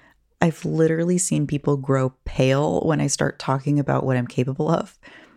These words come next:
I'm not sure what exactly is draining the blood out of their face, but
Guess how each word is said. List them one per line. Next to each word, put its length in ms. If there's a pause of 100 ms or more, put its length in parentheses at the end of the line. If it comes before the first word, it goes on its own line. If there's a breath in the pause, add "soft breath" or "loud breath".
(220 loud breath)
I'm 140
not 180
sure 360
what 320 (100)
exactly 640
is 340
draining 380
the 80
blood 240
out 140
of 60
their 120
face, 400
but 240